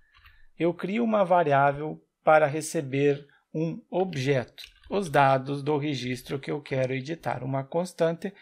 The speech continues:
com o nome de Deira para setar os dados, utilizo set Deira, em seguida use state,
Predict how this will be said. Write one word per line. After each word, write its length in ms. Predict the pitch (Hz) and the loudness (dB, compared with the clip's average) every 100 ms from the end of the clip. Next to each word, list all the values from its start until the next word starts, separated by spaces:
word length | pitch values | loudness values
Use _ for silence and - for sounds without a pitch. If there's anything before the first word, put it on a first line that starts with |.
| - - | -20 -20
com 240 | - 165 156 | -2 2 2
o 40 | |
nome 360 | 143 131 127 131 | 4 2 0 -2
de 200 | 131 175 | -4 -4
Deira 420 | 170 165 170 175 | -2 0 0 -2
para 320 | - 143 131 | -2 -2 -2
setar 580 | 131 - 135 - 135 131 | -4 -6 -6 -2 0 0
os 140 | 123 127 | -4 0
dados, 500 | 160 165 165 - - | 2 2 -2 -12 -8
utilizo 680 | 139 131 139 131 123 127 | -8 -6 -6 -4 -6 -8
set 480 | 120 - 139 131 - | -12 -8 -8 -8 -10
Deira, 500 | 143 165 175 175 180 - - - - | -6 -4 -2 -4 -6 -8 -20 -20 -8
em 160 | 143 | -6
seguida 540 | 135 151 131 135 131 135 | -6 -8 -6 -6 -2 -2
use 560 | 131 127 131 120 135 - | -2 -4 -4 -4 -8 -6
state, 680 | 170 170 - 170 180 - | -8 -6 -4 -2 -2 -8